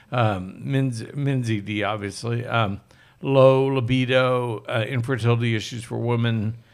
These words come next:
and men, um, that's what we're gonna talk about. Uh, some natural options that can really help with those problems. So, um, a couple of things. So we have sales going on, on,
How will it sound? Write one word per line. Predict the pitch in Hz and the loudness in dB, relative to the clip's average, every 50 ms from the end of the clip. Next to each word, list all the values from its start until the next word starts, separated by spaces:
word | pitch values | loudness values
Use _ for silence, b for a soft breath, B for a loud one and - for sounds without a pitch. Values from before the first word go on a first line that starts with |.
| b b b | b b b
and | 135 143 151 147 | -4 -2 0 2
men, | 135 131 120 110 113 110 104 113 120 b b b b b b b | 2 2 2 2 0 0 -4 -6 -8 b b b b b b b
um, | 131 127 120 110 101 95 95 - - - | -2 0 0 0 0 -2 -6 -12 -14 -10
that's | 131 120 117 - | -10 -8 -6 -6
what | 131 117 | -6 -4
we're | 107 | -2
gonna | 113 117 113 113 | -2 -2 -2 -2
talk | - 120 120 117 113 | -2 -4 -4 -4 -4
about. | 110 113 113 107 - - - _ - | -4 -4 -4 -4 -4 -10 -14 _ -16
Uh, | - - - 160 - - _ _ 131 | -12 -12 -10 -12 -12 -16 _ _ -12
some | 131 - - 147 147 131 | -12 -8 -6 -2 0 2
natural | 135 139 143 131 117 139 131 117 | 2 2 2 0 0 0 0 2
options | 110 113 117 113 - - 120 113 104 - | 2 2 0 -2 -6 -6 -6 -6 -6 -6
that | 117 110 95 - - _ b b b b b b b | -6 -6 -6 -8 -14 _ b b b b b b b
can | - 147 135 | -6 -4 -2
really | 135 143 151 143 127 107 | 2 2 2 2 2 0
help | 95 110 120 123 135 123 117 - | 0 2 2 2 0 -2 -4 -10
with | 101 - - | -10 -8 -6
those | - 117 107 101 - | -8 -8 -8 -8 -10
problems. | _ 120 - 123 110 - - 101 95 95 101 107 | _ -8 -6 -6 -6 -8 -10 -10 -12 -12 -14 -14
So, | - - 120 113 101 98 95 - b b b b b b b b b - | -8 -4 -4 -4 -4 -4 -8 -12 b b b b b b b b b -2
um, | 131 123 120 120 113 104 98 85 B B B B B B B B _ _ _ _ b b b b b b b b b | 2 4 6 6 6 4 2 -4 B B B B B B B B _ _ _ _ b b b b b b b b b
a | - 123 | -8 -4
couple | 117 156 151 143 147 139 | 0 0 0 2 0 -4
of | 120 117 - | -4 -4 -4
things. | 147 143 135 123 110 101 92 92 - - - | -2 0 0 0 0 -2 -6 -10 -14 -18 -20
So | - - - 135 | -14 -8 -4 2
we | 139 131 135 | 2 4 6
have | 139 135 120 104 - | 6 4 4 2 -6
sales | - - 143 135 131 131 123 | -4 0 4 4 4 4 2
going | 120 139 135 131 | 0 -2 0 2
on, | 131 131 135 135 131 | 2 2 2 2 2
on, | 123 113 113 104 101 104 | 2 2 0 0 -2 -4